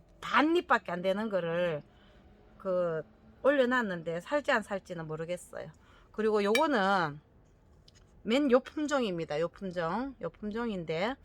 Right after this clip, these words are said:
조금 다를 수도 있고요. 품종인데 요렇게 세 개가 요렇게 붙었었어요. 요렇게, 요렇게 붙었었는데 제가 이렇게, 요렇게 얼굴은 세 개예요. 얼굴은 세 개인데 요렇게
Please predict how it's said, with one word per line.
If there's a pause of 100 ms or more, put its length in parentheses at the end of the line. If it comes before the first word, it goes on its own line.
(640)
조금
다를
수도
있고요. (420)
품종인데
요렇게 (460)
세
개가 (1080)
요렇게
붙었었어요.
요렇게, (640)
요렇게
붙었었는데 (300)
제가
이렇게, (840)
요렇게
얼굴은
세
개예요.
얼굴은
세
개인데
요렇게